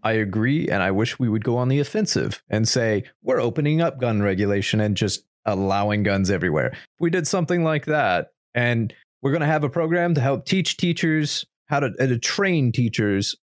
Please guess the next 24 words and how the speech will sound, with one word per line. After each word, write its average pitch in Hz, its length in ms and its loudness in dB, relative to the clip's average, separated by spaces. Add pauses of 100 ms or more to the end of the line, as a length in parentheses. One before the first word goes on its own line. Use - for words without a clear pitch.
how 127 120 0
to 127 80 0
use 120 240 0
a 104 100 0
firearm, 123 520 0
how 110 120 2
to 98 80 0
properly 135 480 -2
carry 104 320 0
a 95 40 -2
firearm, 101 640 0 (220)
and, 104 520 0
uh, 98 360 0 (200)
i-, 92 200 0
setting 139 420 0
up 120 140 -2
a, 107 180 0
a, 104 240 0
a 110 60 -2
program 135 560 0
to 113 160 -2
help 120 320 -2 (200)
educate 131 460 0
them 104 320 0